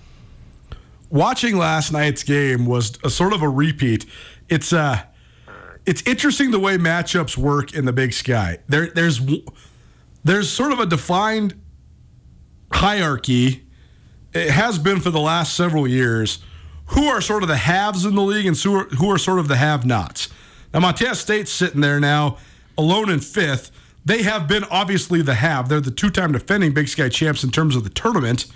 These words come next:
But they're the ones that are maybe taking a little bit of a step back, but they're still a top half program. But it's been Northern Colorado, Weber State, Montana, and Eastern Washington. But amongst those teams,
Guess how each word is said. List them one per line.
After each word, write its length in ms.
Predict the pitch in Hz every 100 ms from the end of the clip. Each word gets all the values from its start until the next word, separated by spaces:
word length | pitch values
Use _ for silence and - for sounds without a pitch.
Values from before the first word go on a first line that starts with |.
| - - - - - - - -
But 100 | -
they're 140 | 143 214
the 80 | 196
ones 180 | 185 151
that 60 |
are 40 | 156
maybe 200 | 165 151
taking 300 | 175 147 139
a 80 |
little 260 | 151 202 240
bit 100 | 190
of 80 | 156
a 40 |
step 300 | - 175 135
back, 200 | 139 143
but 100 | -
they're 100 | 147
still 360 | 135 190 175 120 - - -
a 80 |
top 260 | 110 165 151
half 380 | - 160 156 -
program. 500 | 160 165 123 117 107 - -
But 80 | 180
it's 100 | -
been 140 | 311 277
Northern 240 | 240 226
Colorado, 360 | 208 202 190 180
Weber 180 | 185 170
State, 240 | - 175
Montana, 420 | 151 147 160 156
and 80 | 139
Eastern 240 | 139 - 113
Washington. 600 | 120 120 104 87 87 85 - - - - - - - -
But 200 | 180 - - -
amongst 680 | 180 147 185 294 311 - 208
those 580 | 196 185 160 123 - - _ _ -
teams, 760 | - - 254 160 131 151 -